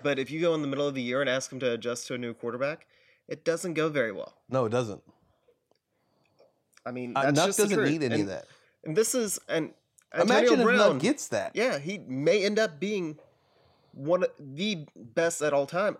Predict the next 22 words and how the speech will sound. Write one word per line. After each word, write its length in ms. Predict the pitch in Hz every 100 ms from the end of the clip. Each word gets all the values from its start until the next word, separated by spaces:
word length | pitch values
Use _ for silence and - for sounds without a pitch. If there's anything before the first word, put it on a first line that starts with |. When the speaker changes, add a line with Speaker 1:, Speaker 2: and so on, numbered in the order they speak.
| -
Speaker 1:
at 260 | 110 127 -
running 260 | 127 139 131
routes. 520 | 185 - - - - _ _ _ _
He 200 | - 160 160
is 280 | 165 123 -
a 560 | 143 135 135 127 123 82 _ _ _
fantastic 680 | - 143 139 151 160 160 151
receiver. 420 | 139 - 143 113
This 200 | 120 123
is 60 | 156
not 200 | 151 156
taking 300 | 156 147 143
anything 380 | 139 147 139 127
away 300 | 123 123 147
from 180 | 147 110
him. 160 | 101 - _ _ _ _ _ _
But 120 | 127
what 160 | 127 127
Hopkins 560 | 147 196 - 196 139
does 540 | 117 113 101 95 - - _ _ _ _ _ _ _ _ -
is 220 | 131 127
unique. 520 | 151 139 - - -